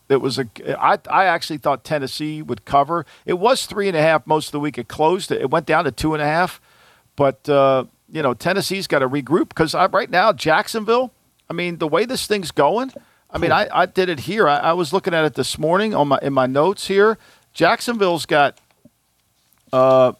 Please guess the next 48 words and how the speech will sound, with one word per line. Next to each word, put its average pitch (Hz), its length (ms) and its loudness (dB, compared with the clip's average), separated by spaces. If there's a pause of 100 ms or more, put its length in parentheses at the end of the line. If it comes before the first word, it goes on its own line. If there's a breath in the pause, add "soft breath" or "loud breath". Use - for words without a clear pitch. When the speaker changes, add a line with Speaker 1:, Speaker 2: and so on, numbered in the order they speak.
(220)
Speaker 2:
'Cause 131 100 -6
Speaker 1:
Jacksonville 208 480 0
has, 139 380 0
Speaker 2:
they 147 100 -8
have 139 120 -6
the 147 60 -4
Speaker 1:
they 151 60 0
got 180 140 2
Speaker 2:
Jets 165 160 -2
Speaker 1:
the 185 60 -6
Speaker 2:
on 147 40 -4
Speaker 1:
Jets 196 220 2
this 127 160 -6
Speaker 2:
Thursday. 156 120 -6
Speaker 1:
week. 165 360 -4 (200)
Speaker 2:
And 131 100 -10
then 156 60 -4
they 165 80 -2
have 131 100 -2
Speaker 1:
They 156 280 -2
got 175 140 2
the 165 80 -2
Speaker 2:
Houston. - 60 -8
Speaker 1:
Jets 202 280 2
this 226 200 -6
week, 180 340 0
and 160 140 0
then 175 100 2
they 170 80 4
go 175 200 2
to 220 60 -6
Houston, 196 540 -4
and 165 160 -6
then 170 80 -2
they 165 140 -2
Speaker 2:
Mm-hmm. 165 80 2
Speaker 1:
end 170 100 2
up 160 140 4
with 156 80 -4
Tennessee. 190 680 -2
And 165 140 -2
whereas 170 340 2 (300 soft breath)
Tennessee 196 400 0
has 208 180 2
Houston, 226 560 -2 (260 soft breath)
they 165 140 4
have 156 180 2
Dallas. 160 680 0